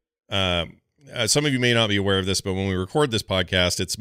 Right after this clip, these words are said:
mostly for audio listeners. That's where we get the bulk of our, of our, uh, listenership. But a fair number of you are watching this live, and that's great. We love you, and you also provide calls and other things, and you guys are great. So no complaints there.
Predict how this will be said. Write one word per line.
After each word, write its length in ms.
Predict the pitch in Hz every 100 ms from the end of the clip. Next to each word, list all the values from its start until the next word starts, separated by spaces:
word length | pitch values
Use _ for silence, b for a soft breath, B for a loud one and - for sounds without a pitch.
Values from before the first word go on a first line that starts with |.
| -
mostly 540 | 127 117 131 135 120
for 140 | 107 101
audio 260 | 98 92
listeners. 320 | 90 85 92
That's 160 | 90 85
where 80 | 92
we 60 | 92
get 120 | 87
the 60 |
bulk 260 | 82 90 90
of 60 | 87
our, 200 | 87 90 _ _ _ _ _
of 160 | 95 90
our, 300 | 85 85 85
uh, 160 | 82
listenership. 500 | 85 92 98 - 90 -
But 240 | 123 113 - _ _ _ _
a 100 | 107
fair 320 | - 101 101
number 260 | 104 104 107
of 80 | 110
you 120 | 117
are 40 |
watching 300 | 110 113 120
this 140 | 113 131
live, 280 | 143 180 143
and 60 |
that's 140 | 92 -
great. 280 | 120 131 117
We 80 |
love 180 | 98 98
you, 240 | 101 101 98
and 220 | 90 90
you 140 | 95
also 280 | 92 90 90
provide 320 | - 87 85
calls 280 | 87 90 87
and 60 | 82
other 100 | 87
things, 260 | 82 82 80
and 80 |
you 80 | 82
guys 140 | 82 80
are 40 |
great. 240 | 80 101 - _ -
So 340 | 92 87 87
no 220 | - 107 98
complaints 360 | 92 101 92
there. 280 | 131 135 123